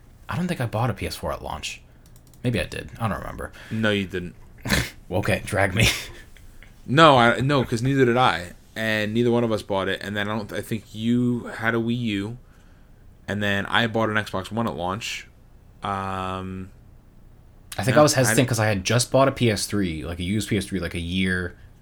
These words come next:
Speaker 1: with a year left in its life cycle.
Speaker 2: And you're like, "I need to play Red Dead Redemption one."
Speaker 1: Well, no, I was like, "I need to play all these games that I own on P S three that I won't be able to play on P S four 'cause it has no backwards compatibility," and that was what was holding me back.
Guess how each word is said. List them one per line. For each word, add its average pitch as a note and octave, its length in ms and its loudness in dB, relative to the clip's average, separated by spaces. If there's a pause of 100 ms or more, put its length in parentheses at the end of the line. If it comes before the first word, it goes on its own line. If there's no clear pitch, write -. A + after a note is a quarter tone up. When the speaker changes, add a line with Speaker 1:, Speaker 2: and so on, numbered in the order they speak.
(120)
Speaker 1:
with G2+ 120 -2
a G#2 60 2
year G2+ 180 2
left F#2+ 280 0
in F#2+ 60 -2
its - 200 -6
life F2+ 160 0
cycle. C#3 420 0 (120)
Speaker 2:
And B2+ 160 4
you're C3 180 10
like, A#2+ 240 8
"I A#2 140 4
need C3 100 2
to B2+ 80 4
play B2 140 6
Red G#2+ 180 4
Dead G2+ 160 0
Redemption F#2 480 -2
one." D2+ 240 -8 (260)
Speaker 1:
Well, B2+ 200 0
no, B2+ 340 6
I G2+ 120 2
was A#2 160 4
like, A2+ 180 4
"I A2+ 100 2
need B2 200 4
to B2 80 2
play C3+ 260 2
all A#2+ 120 2
these A2 160 2
games A2 260 4
that G#2 100 4
I G2+ 140 2
own A#2 180 4
on G#2+ 100 2
P A2+ 160 2
S G2+ 140 2
three A#2+ 280 2
that G2 120 0
I F#2 80 2
won't G#2 200 2
be A#2 60 2
able G#2 140 2
to G2 60 -2
play A2 220 0
on G2 100 0
P G2+ 100 0
S F#2+ 80 -2
four A2 120 0
'cause G2+ 120 -4
it - 20 0
has F#2+ 120 0
no F#2+ 100 2
backwards F#2 280 -2
compatibility," E2 600 -6
and D2+ 100 -8
that - 120 -8
was - 120 -14
what A1+ 60 -16
was A#1+ 100 -16
holding C#2 280 -14
me - 80 -14
back. - 200 -14